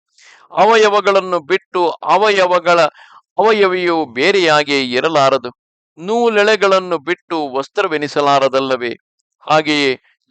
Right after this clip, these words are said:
ಜಗದ್ರೂಪವಾದ ಕಾರ್ಯವು ಅದಕ್ಕೆ ಕಾರಣನೆನಿಸಿಕೊಂಡ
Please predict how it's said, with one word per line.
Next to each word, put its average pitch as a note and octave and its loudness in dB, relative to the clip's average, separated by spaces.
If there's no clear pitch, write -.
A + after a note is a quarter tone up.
ಜಗದ್ರೂಪವಾದ E3+ 0
ಕಾರ್ಯವು D3 -4
ಅದಕ್ಕೆ E3+ -2
ಕಾರಣನೆನಿಸಿಕೊಂಡ D#3 -2